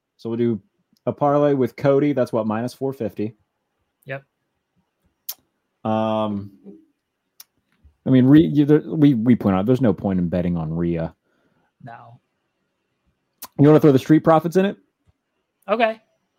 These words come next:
Speaker 2: I'm, I'm confident in the Street Profits. Street Profits is plus one seventy-five.
Speaker 1: Okay. So we can go Street Profits.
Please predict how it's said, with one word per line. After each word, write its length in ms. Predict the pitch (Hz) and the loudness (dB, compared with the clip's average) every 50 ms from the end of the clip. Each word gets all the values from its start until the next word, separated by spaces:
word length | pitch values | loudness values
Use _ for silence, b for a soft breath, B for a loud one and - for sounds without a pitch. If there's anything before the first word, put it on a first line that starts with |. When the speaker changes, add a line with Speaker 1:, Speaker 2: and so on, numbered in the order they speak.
| _ - | _ -6
Speaker 2:
I'm, 180 | 156 165 175 160 | -4 -4 -4 -4
I'm 140 | 175 175 | -8 -6
confident 400 | - 190 208 214 196 185 170 147 | -4 -2 -2 -2 -2 -4 -8 -8
in 40 | 135 | -8
the 60 | 127 | -8
Street 240 | - - - 131 - | -8 -8 -10 -10 -10
Profits. 340 | - 113 107 107 110 101 - | -14 -16 -16 -16 -18 -18 -16
Street 200 | - - 160 143 | -14 -14 -10 -8
Profits 380 | 180 175 160 147 170 160 139 156 | -6 -6 -6 -6 -10 -14 -12 -12
is 120 | 147 135 | -12 -12
plus 300 | - - 160 143 139 - | -10 -8 -8 -8 -8 -8
one 160 | 151 143 135 | -10 -8 -8
seventy-five. 720 | - 139 131 127 120 117 - 117 107 107 110 110 _ _ _ _ _ _ _ _ _ - | -8 -10 -12 -12 -14 -16 -16 -18 -18 -18 -20 -20 _ _ _ _ _ _ _ _ _ -16
Speaker 1:
Okay. 280 | 147 160 - 131 101 - _ _ _ _ | -14 -12 -12 -12 -12 -14 _ _ _ _
So 160 | _ - 120 | _ -14 -12
we 80 | 117 127 | -10 -10
can 80 | 131 120 | -10 -10
go 100 | 120 107 | -10 -12
Street 320 | - - - 139 143 143 | -12 -12 -14 -14 -12 -8
Profits. 520 | 147 143 139 127 - 143 143 - - - | -6 -6 -6 -6 -6 -10 -14 -14 -20 -20